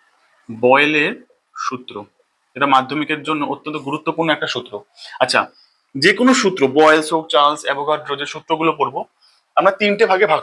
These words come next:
করে নেবো। কি কি? এক নাম্বার আসবে, যেটা পড়বো, যেটা বেশিরভাগ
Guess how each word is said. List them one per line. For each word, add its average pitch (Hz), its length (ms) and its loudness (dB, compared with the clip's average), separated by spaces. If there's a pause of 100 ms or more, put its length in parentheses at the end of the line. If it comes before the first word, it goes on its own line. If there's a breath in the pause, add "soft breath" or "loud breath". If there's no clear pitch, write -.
করে 123 140 -2
নেবো। 113 140 -10
কি 196 220 -4
কি? 220 80 -6 (760)
এক 151 140 -2 (100)
নাম্বার 196 300 4
আসবে, 165 200 -2 (240)
যেটা 147 220 -2
পড়বো, 160 240 4
যেটা 165 120 4 (240)
বেশিরভাগ 190 380 0